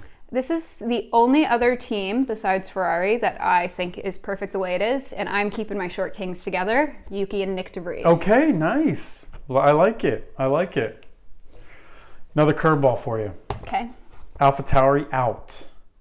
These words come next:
Speaker 1: Okay.
Speaker 2: Because I think it's cheating that Red Bull has two teams.
Speaker 1: <laughs> I would agree. I would
Speaker 2: It's,
Speaker 1: agree.
Speaker 2: that's the dumbest thing ever.
Speaker 1: Yeah.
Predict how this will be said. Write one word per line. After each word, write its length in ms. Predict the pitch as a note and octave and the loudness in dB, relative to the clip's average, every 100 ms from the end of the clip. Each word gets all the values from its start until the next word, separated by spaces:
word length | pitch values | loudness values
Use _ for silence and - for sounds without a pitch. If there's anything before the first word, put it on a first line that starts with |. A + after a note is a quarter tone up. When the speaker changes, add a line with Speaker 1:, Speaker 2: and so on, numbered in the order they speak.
| - - - - | -20 -20 -20 -20
Speaker 1:
Okay. 460 | - G#3+ - A#3 - - - - - - - - | -16 -12 -6 -4 -4 -8 -20 -20 -20 -20 -18 -8
Speaker 2:
Because 260 | - B2+ | -2 0
I 60 | A#2 | 0
think 200 | C#3 A#2+ | -4 -4
it's 140 | G#2 - | -6 -10
cheating 420 | - C3+ A#2+ G#2 | -4 -4 -4 -8
that 100 | G#2 | -8
Red 220 | G#2+ G#2 | -6 -6
Bull 140 | G#2+ | -6
has 160 | G#2 G2 | -8 -10
two 140 | - G2+ | -12 -12
teams. 340 | A2+ A#2 - | -12 -16 -4
Speaker 1:
<laughs> 400 | D4 - - - | -2 -2 -6 4
I 60 | G4 - - | 6 6 2
would 120 | D#4+ | 0
agree. 460 | - D#4+ - D#4+ - | 0 -4 -4 -4 -2
I 120 | - - | -4 -4
would 120 | B3 C4+ | -2 0
Speaker 2:
It's, 140 | F#3+ | 0
Speaker 1:
agree. 100 | C4 | 0
Speaker 2:
that's 280 | - C3+ - | 4 2 2
the 80 | C#3 | -2
dumbest 320 | C3 B2+ A2 | -2 -2 -4
thing 120 | B2 A2 | -8 -6
ever. 100 | G2+ | -4
Speaker 1:
Yeah. 160 | E3+ | -4